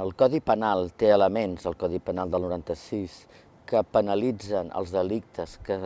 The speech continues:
tenen l'afegit de la discriminació per motiu de gènere, sexe, ètnia o orientació sexual, i l'actual Estatut de Catalunya preveu, eh, una llei en aquest sentit,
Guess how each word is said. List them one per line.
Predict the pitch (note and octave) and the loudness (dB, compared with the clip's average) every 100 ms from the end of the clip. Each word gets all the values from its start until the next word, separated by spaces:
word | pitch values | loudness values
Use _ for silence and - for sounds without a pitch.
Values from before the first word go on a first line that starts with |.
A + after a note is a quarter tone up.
| - - - | -8 -6 0
tenen | A#2 G2+ G2+ | 0 2 0
l'afegit | G2+ - G2 F#2+ A2+ - - - - - - | 0 0 -4 -2 -4 -4 -12 -20 -20 -16 -2
de | F#2 | 0
la | F2+ | 0
discriminació | F2 - - F2+ F2 - G#2+ F#2+ | -4 -10 -8 -8 -8 -2 -2 0
per | F#2+ | -4
motiu | E2 F2+ - F#2+ F2 | -6 -10 -6 -6 0
de | F2 F2 | 0 0
gènere, | G2+ G#2 G2+ G2+ G2+ - - - - | 0 0 0 0 -2 -8 -18 -20 -18
sexe, | - - F#2 - - G2 F#2+ F#2+ F#2+ - - - - - | -6 -2 0 0 2 4 4 4 2 0 -4 -4 -2 0
ètnia | G2 - F#2+ F#2+ F#2 F2+ E2+ - - - - | -2 -4 -6 -4 -4 -4 -8 -14 -20 -20 -10
o | F#2+ F#2 | -6 -2
orientació | F2+ F2 E2+ - | 0 0 -2 -6
sexual, | E2+ G#2 - C#3 B2 G3 - - - - - - | -6 -4 4 4 4 -2 -14 -20 -20 -18 -10 2
i | D#3 E3 - - - - - | 2 2 -4 -14 -20 -14 -6
l'actual | F#2+ G2 - G2 | -2 -2 2 4
Estatut | G2 - G2+ G#2 | 4 0 -4 -2
de | D#2+ | -2
Catalunya | F2 - G#2 A2+ A#2 A#2 B2+ | -2 0 0 2 0 -2 -4
preveu, | - G#2 G2 A2 F#2 D#2 D2 - - - - - | 0 2 6 6 6 2 -6 -16 -20 -20 -16 -6
eh, | E2+ E2+ E2+ G#2 | -4 -4 -4 -6
una | G#2+ G2+ | -4 -2
llei | G2 G#2+ G#2 F2+ D#2 - - | 0 4 4 2 -4 -10 -12
en | E2+ | -8
aquest | E2+ F#2+ | -4 -4
sentit, | - A2 G#2 - A#2+ A#2+ | -2 -2 -2 0 -2 -2